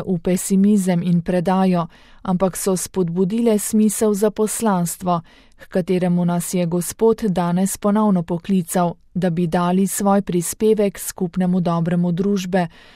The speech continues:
da bi predložili veličino in lepoto evangelija ljubezni, da bi na krajih vsakdanjega življenja povečali evangelijski navdih, so zapisali škofje v izjavi.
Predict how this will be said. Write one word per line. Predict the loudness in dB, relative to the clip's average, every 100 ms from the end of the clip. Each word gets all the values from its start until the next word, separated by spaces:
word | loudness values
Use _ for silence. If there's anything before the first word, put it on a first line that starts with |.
| _
da | -2 0
bi | 0
predložili | 0 2 4 4 2 2 0 0
veličino | 2 2 2 0 0 2 2 0
in | 2 2
lepoto | 2 2 2 0 2 2
evangelija | 2 4 2 2 2 2 2
ljubezni, | 2 2 2 2 0 0 -2 -6 -20 _ _ -4
da | 0
bi | 0
na | 0 -2
krajih | 0 2 2 0 -2
vsakdanjega | -6 -4 -4 -2 0 0 0 -2 -4
življenja | -2 0 0 2 2 2 -2 _
povečali | -2 0 0 0 0 2 2
evangelijski | 2 2 2 2 0 -2 -4 0 2
navdih, | 4 2 0 -2 -6 -20 -20 -20 _
so | -12 -4 -2
zapisali | 0 -2 -2 0 0 0
škofje | -2 -4 -2 -2 -2
v | 0
izjavi. | -2 -2 -2 -2 -2 -4